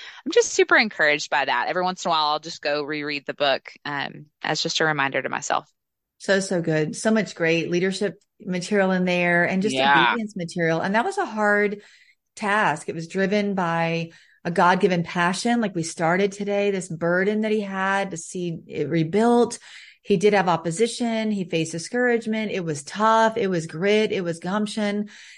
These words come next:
Speaker 2: So that kind of is a, I'm not surprised 'cause that's really a, a
Speaker 1: <laughs>
Speaker 2: beautiful example of really your whole book of Do the Thing. So how do you want people to connect with you, get a copy of the book?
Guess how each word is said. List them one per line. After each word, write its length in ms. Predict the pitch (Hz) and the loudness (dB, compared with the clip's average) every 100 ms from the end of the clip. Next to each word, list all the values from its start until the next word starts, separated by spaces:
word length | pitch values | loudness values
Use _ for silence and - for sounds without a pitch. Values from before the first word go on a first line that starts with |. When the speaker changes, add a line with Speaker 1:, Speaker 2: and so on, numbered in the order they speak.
| _ | _
Speaker 2:
So 180 | - 214 | -4 2
that 260 | 220 294 | 2 2
kind 240 | - 277 277 | -2 -4 -2
of 140 | 214 | -2
is 100 | 190 | -2
a, 100 | 165 - | -4 -2
I'm 140 | 180 | 0
not 180 | 202 170 | 0 -2
surprised 720 | 175 - 170 165 196 226 233 | -6 -2 2 4 4 4 2
'cause 140 | 196 170 | -4 -2
that's 260 | 175 - | -2 -4
really 540 | 175 180 185 180 165 165 | -6 -4 -2 0 0 0
a, 260 | 175 165 | 0 0
a 60 | 160 | 0
Speaker 1:
<laughs> 80 | 202 | -2
Speaker 2:
beautiful 400 | 214 247 254 233 | 0 -2 2 4
example 500 | 196 180 202 196 202 | 6 4 2 0 2
of 160 | 175 | 2
really 240 | 180 214 240 | 2 2 2
your 120 | 190 | 0
whole 160 | 185 175 | -2 0
book 280 | 202 277 | 0 0
of 140 | 175 175 | -4 -4
Do 140 | 190 | -4
the 100 | 180 | -4
Thing. 240 | 180 254 196 | -6 -6 -4
So 180 | 208 190 - - - _ | -6 -8 -16 -20 -20 _
how 180 | 269 294 | 4 4
do 80 | 381 | 4
you 60 | |
want 160 | 392 359 | 2 -2
people 220 | 302 254 | -4 -4
to 40 | |
connect 360 | 247 226 214 214 | -4 0 0 0
with 180 | 233 233 | -2 -2
you, 640 | 226 226 226 226 220 185 | -2 0 2 2 0 -2
get 220 | 175 220 | 0 2
a 40 | 240 | 2
copy 380 | 240 233 220 226 | 0 0 2 -2
of 80 | |
the 80 | 214 | -6
book? 460 | 196 208 202 202 | -2 0 2 0